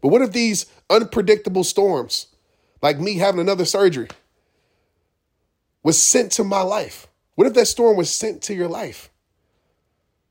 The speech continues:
to grow something in your life? What if that storm was just a part of the plan for something greater for your life?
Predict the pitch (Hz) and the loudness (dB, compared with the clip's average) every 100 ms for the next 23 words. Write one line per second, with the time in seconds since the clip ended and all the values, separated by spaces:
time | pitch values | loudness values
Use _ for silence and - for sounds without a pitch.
0 | _ _ _ _ _ _ - 151 120 208 | _ _ _ _ _ _ -6 -4 2 2
1 | 190 165 135 127 113 113 - - - _ | 2 0 -2 -4 -4 -8 -12 -20 -20 _
2 | _ _ _ _ _ _ _ _ - 208 | _ _ _ _ _ _ _ _ 0 0
3 | 262 240 - 240 240 208 165 214 160 - | 4 2 2 2 4 4 2 -2 -4 -4
4 | - 226 208 156 - 208 226 139 - _ | -2 -2 -2 -4 -10 -8 -6 -6 -10 _
5 | _ _ _ _ _ _ _ 196 - 226 | _ _ _ _ _ _ _ -2 0 0
6 | 196 131 185 226 202 196 180 151 160 302 | -2 -4 -2 2 0 2 -2 -2 -6 -10
7 | - - | -12 -18